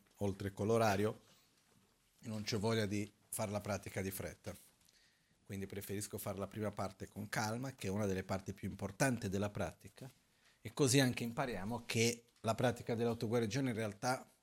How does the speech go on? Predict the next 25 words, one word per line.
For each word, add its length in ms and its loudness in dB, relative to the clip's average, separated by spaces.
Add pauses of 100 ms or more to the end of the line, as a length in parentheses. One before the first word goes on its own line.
(140)
ha 100 -6
diversi 400 -2
passaggi. 640 -6 (1080)
In 180 -2
particolar 520 2
modo 240 4
il 140 0
primo, 400 4
che 120 -4
viene 180 -2
chiamato 360 -4
la 100 -2
pratica 420 -4
del 220 -4
Guru 180 0
Yoga, 380 0
si 160 -2
può 120 -4
fare 380 0
quello 320 0
fino 400 -4
a 40 -4
quel 200 -6
punto 420 -8
anche. 440 -4